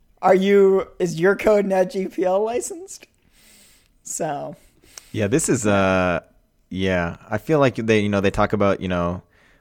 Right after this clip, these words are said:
Speaker 2: biased algorithms, which is really just biased data.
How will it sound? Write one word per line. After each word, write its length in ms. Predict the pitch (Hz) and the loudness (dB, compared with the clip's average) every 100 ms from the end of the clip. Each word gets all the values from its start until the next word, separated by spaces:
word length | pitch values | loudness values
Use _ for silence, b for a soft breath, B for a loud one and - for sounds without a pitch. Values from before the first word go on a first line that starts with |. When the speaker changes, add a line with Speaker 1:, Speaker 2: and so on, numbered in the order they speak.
| - | -8
Speaker 2:
biased 420 | 98 95 95 - | -2 0 0 0
algorithms, 760 | 95 95 98 95 95 95 92 - | 0 2 0 0 -2 -4 -8 -12
which 280 | - 92 82 | -8 -8 -6
is 80 | 90 | -6
really 200 | 92 90 | -4 -4
just 200 | 90 - | -4 -6
biased 340 | 92 90 85 | -4 -4 -4
data. 460 | - 92 92 92 | -4 -2 -2 -2